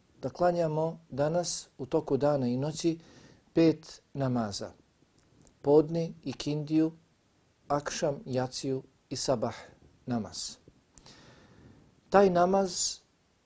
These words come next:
ne možemo obaviti svakako, kako mi hoćemo, na način kako mi mislimo da ga treba obaviti. Postoje određeni uvjeti, radnje koje se moraju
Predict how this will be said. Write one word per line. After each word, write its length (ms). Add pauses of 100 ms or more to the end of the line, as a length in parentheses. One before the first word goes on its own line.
ne 140
možemo 540
obaviti 540
svakako, 600 (640)
kako 240
mi 140
hoćemo, 440 (460)
na 120
način 580 (600)
kako 260
mi 220
mislimo 560 (260)
da 80
ga 100
treba 320
obaviti. 500 (600)
Postoje 480
određeni 840
uvjeti, 680 (1080)
radnje 600 (720)
koje 180
se 200
moraju 680